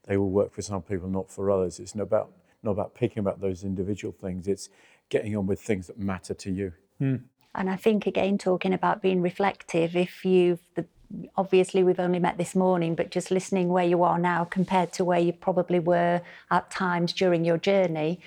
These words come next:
Speaker 2: Yeah.
Speaker 3: if you're reflective, then you probably see that you have done the right thing because you have come on such, you know, you have come on such a lot.
Speaker 2: Yeah, I mean, don't get us wrong, it's not all unicorns and rainbows.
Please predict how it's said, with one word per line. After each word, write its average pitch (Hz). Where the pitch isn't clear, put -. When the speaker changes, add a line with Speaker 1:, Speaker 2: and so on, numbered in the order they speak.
Speaker 2:
Yeah. 123
Speaker 3:
if 175
you're 180
reflective, 175
then 175
you 170
probably 180
see 170
that -
you 170
have 170
done 190
the 180
right 170
thing 170
because 175
you 185
have -
come 185
on 175
such, -
you 180
know, 175
you 175
have 185
come 190
on 175
such -
a 180
lot. 196
Speaker 2:
Yeah, 131
I 117
mean, 135
don't 143
get 113
us 101
wrong, 151
it's 101
not 107
all 104
unicorns 101
and 95
rainbows. 110